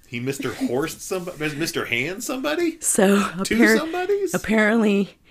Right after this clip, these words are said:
Speaker 2: he was so big that he killed two dudes.
Speaker 1: At the same
Speaker 2: And his
Speaker 1: time?
Speaker 2: punishment in court was no more anal sex on film. <laughs>
Speaker 1: That's about a, that's,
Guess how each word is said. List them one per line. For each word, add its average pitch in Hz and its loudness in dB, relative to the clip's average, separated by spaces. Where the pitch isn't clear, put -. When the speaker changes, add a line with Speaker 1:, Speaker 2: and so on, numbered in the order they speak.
Speaker 2:
he 180 4
was 180 4
so 175 2
big 160 4
that 143 2
he 151 -2
killed 180 0
two 196 0
dudes. 147 4
Speaker 1:
At - -4
the - 0
same - 2
Speaker 2:
And 208 10
his 214 8
Speaker 1:
time? 220 -2
Speaker 2:
punishment 214 6
in 165 2
court 180 6
was 165 4
no 185 4
more 185 4
anal 170 6
sex - 2
on 165 6
film. 208 4
<laughs> - 2
Speaker 1:
That's 107 -4
about 95 -2
a, 110 0
that's, 92 -8